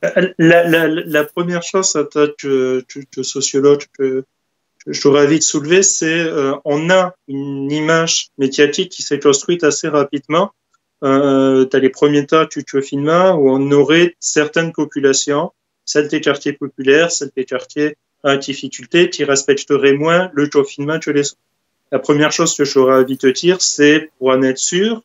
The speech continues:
il faudrait enquêter. Bon, évidemment, c'est difficile d'enquêter à la période actuelle et surtout, ça prend du temps de traiter les données, et cetera. Mais au moins poser cette question parce que on a des images médiatiques, effectivement, euh, de personnes, euh, venant de quartiers populaires,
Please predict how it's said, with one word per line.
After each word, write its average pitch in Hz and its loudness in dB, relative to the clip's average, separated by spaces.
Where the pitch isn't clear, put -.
il 135 -20
faudrait 151 0
enquêter. 151 0
Bon, 123 -14
évidemment, 131 -6
c'est - -4
difficile 190 -2
d'enquêter 139 2
à 135 -6
la 123 0
période 127 2
actuelle 165 0
et 135 0
surtout, 135 -8
ça 131 -10
prend 123 -2
du - -20
temps 147 -2
de 147 -4
traiter 139 -2
les 143 0
données, 135 0
et 143 0
cetera. 139 -4
Mais 151 2
au 180 4
moins 180 4
poser 185 2
cette 170 0
question 196 0
parce 185 -6
que 156 -6
on 170 2
a 208 4
des 190 -2
images 160 -6
médiatiques, 151 -4
effectivement, 151 -2
euh, 127 0
de 127 2
personnes, 143 2
euh, 127 -12
venant 139 2
de 147 -2
quartiers - -4
populaires, 139 0